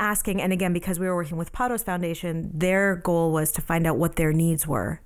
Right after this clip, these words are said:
And so we were there to listen to what their needs were. The second house we went to was a family who, again, had nothing.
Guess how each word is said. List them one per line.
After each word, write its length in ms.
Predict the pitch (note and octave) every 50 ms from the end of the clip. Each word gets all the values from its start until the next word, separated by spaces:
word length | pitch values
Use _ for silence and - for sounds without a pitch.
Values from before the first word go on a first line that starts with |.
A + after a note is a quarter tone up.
| -
And 220 | - D#3+ D#3 D#3 D3+
so 140 | - E3+ D#3+
we 140 | E3 F3
were 120 | E3+ F3 E3+
there 160 | E3+ D#3+ E3
to 60 | F3
listen 540 | E3 F3 F3+ F3 - - D#3 C#3+ D3 D3 E3
to 140 | - - F3
what 200 | D3+ D#3+ D3+ D3
their 120 | - D#3 F3
needs 300 | A3 B3 A#3+ A3 - -
were. 220 | C3+ A2 - - - - - - - - - - - -
The 140 | - A3
second 340 | G#3 - A#3 A3+ - B3+ B3
house 260 | A3+ G#3+ F#3 F#3 -
we 100 | - G3
went 220 | F3+ F3+ E3+ E3 -
to 480 | - - F#3 E3+ E3 D#3+ D#3 D#3 E3 - -
was 420 | - F3 F3+ E3+ E3 E3 D#3+ - - -
a 80 | E3+
family 760 | D#3+ - - F3 E3+ E3 E3 E3 D#3+ D#3+ D#3+ D#3 D#3+ E3 D#3+ - - - - - - _ -
who, 240 | - - F#3+ F#3
again, 440 | F3+ F3 F#3+ F3+ F3 E3 D#3+ D#3+ D#3+
had 220 | D#3+ - F3 D#3 D3+
nothing. 460 | D#3 C#3+ C#3+ - - - F3 F#3